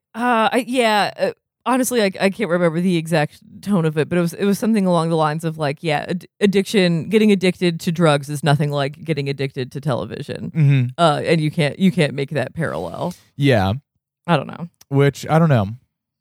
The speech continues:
Speaker 2: Uh, I, I found it,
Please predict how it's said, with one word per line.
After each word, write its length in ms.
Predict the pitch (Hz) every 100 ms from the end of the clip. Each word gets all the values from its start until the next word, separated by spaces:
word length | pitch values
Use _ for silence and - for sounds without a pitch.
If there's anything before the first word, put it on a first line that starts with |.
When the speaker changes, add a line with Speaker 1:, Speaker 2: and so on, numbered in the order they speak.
| _ _
Speaker 2:
Uh, 580 | 160 156 156 156 156 - - _ _ _ _
I, 200 | 180 196 190
I 60 | 208
found 280 | 233 240 226
it, 160 | 202